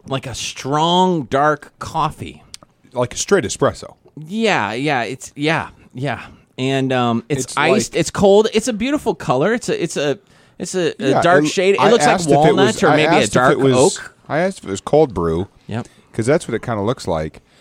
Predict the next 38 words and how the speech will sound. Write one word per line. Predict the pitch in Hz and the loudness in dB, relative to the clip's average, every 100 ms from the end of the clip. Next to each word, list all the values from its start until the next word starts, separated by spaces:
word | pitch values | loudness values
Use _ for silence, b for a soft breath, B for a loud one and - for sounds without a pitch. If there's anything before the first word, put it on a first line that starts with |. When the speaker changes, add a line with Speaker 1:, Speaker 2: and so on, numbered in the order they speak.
| b b 127 | b b -2
Speaker 2:
I | 185 | -2
think, | - 190 - - | 0 -4 -4 -6
I | 123 | -4
feel | - 190 208 | -4 0 2
like | 127 101 | 2 0
you | 127 | 0
guys | 139 120 101 | 2 2 2
have | 107 107 101 90 85 | 0 0 0 -2 -6
the | |
same | 95 - 123 | -8 -2 -2
drink | 107 107 90 _ - - _ _ | 0 -2 -2 _ -20 -20 _ _
tweaked | - 110 135 - - | -10 -4 -4 -4 -4
a | |
bit. | 147 180 | 0 0
Speaker 1:
Mm, | 117 113 90 - | 0 -2 -4 -8
maybe. | 95 101 98 92 _ | -8 -6 -4 -6 _
Speaker 2:
And | 117 117 | -4 -2
then | 113 | -2
I | 147 | 0
have | 139 113 107 101 85 - _ _ _ | 0 0 2 0 -4 -20 _ _ _
the | 101 | -8
full | - 147 120 | -4 0 0
sugar | - 120 117 | -2 -2 -2
version. | 90 95 87 92 85 - _ _ _ | -2 -2 -2 -6 -10 -16 _ _ _
That's | 110 107 | -8 -8
the | - | -8
same | - 113 90 | -6 -6 -6
thing. | - 101 101 | -6 -6 -4
Speaker 1:
Okay. | 98 85 78 - b b - | -8 -12 -12 -20 b b -10
Speaker 2:
And | 107 | -8
it's | 101 - | -8 -6
basically | 131 147 - 127 117 | -2 0 -2 -6 -4
like | 110 98 - | -2 -4 -4
they | 95 | -4
were | 95 | -4
making | 101 117 117 | -4 -6 -6
an | 95 | -10
espresso | 82 - - 113 113 - 127 143 | -12 -12 -6 0 0 0 0 0